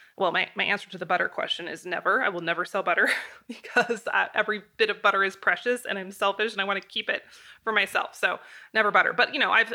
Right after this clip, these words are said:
I've thought about what would it look like for us to have an egg business or actually sell more of our raw milk or, or things like that.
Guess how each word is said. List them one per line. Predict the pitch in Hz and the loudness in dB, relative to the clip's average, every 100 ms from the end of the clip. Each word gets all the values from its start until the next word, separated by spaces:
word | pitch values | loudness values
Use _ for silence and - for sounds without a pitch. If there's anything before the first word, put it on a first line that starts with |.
| - | 0
I've | 247 202 - _ _ - | 0 0 -10 _ _ 2
thought | 370 453 | 4 4
about | 214 190 208 | 4 4 6
what | 247 | 2
would | - 254 | 4 2
it | 208 | 2
look | 214 | 0
like | 214 202 - | 2 2 0
for | 214 | 0
us | 196 - | 0 0
to | 208 | 0
have | 196 | 0
an | 185 - | -2 -6
egg | 196 170 | -8 -6
business | 170 160 170 156 - | -8 -10 -10 -10 -8
or | - 190 185 - 190 _ - | 0 4 4 0 -18 _ 0
actually | 202 - 208 | 0 0 -8
sell | 202 - 185 196 | -8 -2 0 0
more | 190 180 | -2 0
of | 175 | 2
our | 175 | 2
raw | 170 170 | 4 2
milk | 165 170 - | 0 -6 -6
or, | - | -6
or | - 190 180 - - - _ | 0 4 4 0 -16 -20 _
things | 208 202 | -4 -2
like | 180 175 - | -2 -2 -2
that. | - | -2